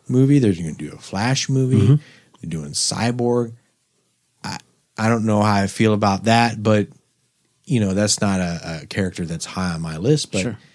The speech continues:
Speaker 1: hey.
Speaker 2: It's like Ant-Man. Who cares
Speaker 1: Yeah.
Speaker 2: a shit about
Speaker 1: Yeah.
Speaker 2: Ant-Man?
Speaker 1: But it was good.
Speaker 2: Yeah.
Speaker 1: It ended up being good. And
Speaker 2: Yeah.
Speaker 1: so that's really all, all I want. It's just take, take the time.
Speaker 2: Yeah.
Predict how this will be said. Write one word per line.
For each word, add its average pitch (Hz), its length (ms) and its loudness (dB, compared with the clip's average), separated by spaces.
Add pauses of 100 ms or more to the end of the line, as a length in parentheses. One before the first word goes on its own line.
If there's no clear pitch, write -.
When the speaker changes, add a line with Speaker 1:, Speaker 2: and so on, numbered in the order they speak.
(300)
Speaker 1:
hey. 202 100 0
Speaker 2:
It's - 20 4
like - 220 2
Ant-Man. 117 380 -2 (220)
Who 180 120 4
cares 180 200 2
Speaker 1:
Yeah. 165 60 2
Speaker 2:
a 151 40 0
shit 175 200 2
about 131 240 2
Speaker 1:
Yeah. 131 100 2
Speaker 2:
Ant-Man? 101 320 -2 (100)
Speaker 1:
But 151 140 6
it 127 100 4
was 104 140 -4
good. 233 400 -2
Speaker 2:
Yeah. 147 120 0 (240)
Speaker 1:
It 196 80 -4
ended 202 220 2
up 196 40 -2
being 208 260 2
good. 185 280 -2
And 117 120 -2
Speaker 2:
Yeah. - 20 2
Speaker 1:
so 175 180 2
that's 220 340 0
really 156 360 0
all, 117 400 0 (1120)
all 123 200 4
I 110 100 2
want. 98 280 -2
It's 92 160 -8
just - 260 -4
take, - 260 -2 (160)
take 196 220 0
the 220 80 -6
time. 104 520 -4 (420)
Speaker 2:
Yeah. - 140 -8